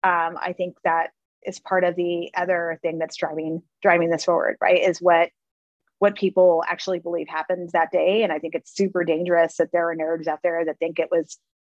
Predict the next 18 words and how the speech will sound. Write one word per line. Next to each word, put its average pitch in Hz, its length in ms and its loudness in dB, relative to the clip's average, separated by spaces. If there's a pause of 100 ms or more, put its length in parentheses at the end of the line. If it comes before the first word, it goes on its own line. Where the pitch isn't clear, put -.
(300)
all 185 300 4
a 175 60 0
U 180 200 0
S 170 120 -6
<laughs> - 20 -20
government 175 640 -6
operation 165 800 -2
by 156 120 -2
the 165 140 -4
F 165 180 -4
B 175 100 -4
I. 170 120 0
I 170 60 -2
mean, 170 160 -6
there 180 220 0
are - 100 0
also 185 300 -2
those 190 440 -6